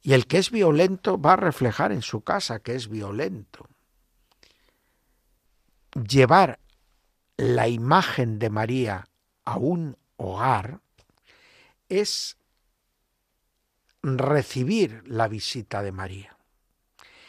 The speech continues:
es acoger a María como algo propio, como maestra que viene a darnos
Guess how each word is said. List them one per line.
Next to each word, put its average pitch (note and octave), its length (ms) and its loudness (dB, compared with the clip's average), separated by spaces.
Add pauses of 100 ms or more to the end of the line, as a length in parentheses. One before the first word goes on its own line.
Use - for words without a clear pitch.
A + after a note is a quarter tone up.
(400)
es F#3+ 460 2 (180)
acoger C#3+ 800 2
a A#2 80 2
María G2+ 640 -6
como A#2+ 320 -2
algo C#3 340 -2
propio, - 600 -8 (1200)
como C#3 420 0 (300)
maestra C3+ 880 -2 (460)
que C3 160 0
viene F3+ 320 0
a C3+ 80 0
darnos D3+ 640 -2